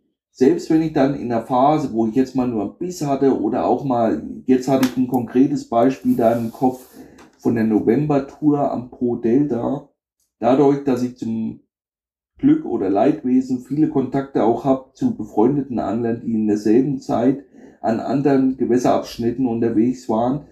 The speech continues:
wusste ich, was gefangen wurde. Und die Fänge waren überall fast auf Null. Ich glaub, da kamen fast nur ein paar kleine. Dann ist für mich so ein Blank auch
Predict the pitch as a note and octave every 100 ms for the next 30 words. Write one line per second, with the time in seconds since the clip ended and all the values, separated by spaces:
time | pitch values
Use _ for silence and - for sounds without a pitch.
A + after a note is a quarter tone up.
0 | - - D3 D3+ - C3 A#2+ A2 - A2+
1 | - A#2+ A#2 G#2 - - - _ _ _
2 | A2+ A2+ A2 C3 D3 C3 A#2 A2+ - D3+
3 | C3+ F#2 G#2 G#2+ - C#3 - A2+ - B2
4 | A#2+ C3+ A#2+ - G#2+ G#2 A#2+ C#3 A#2 A2+
5 | B2+ - C3+ B2+ A#2+ - B2+ A#2 C3 C3+
6 | - - - - _ _ A#2+ B2+ C#3 -
7 | D3 - C3+ C3+ C#3 - B2 A2 A#2+ C3
8 | C#3+ - A#2+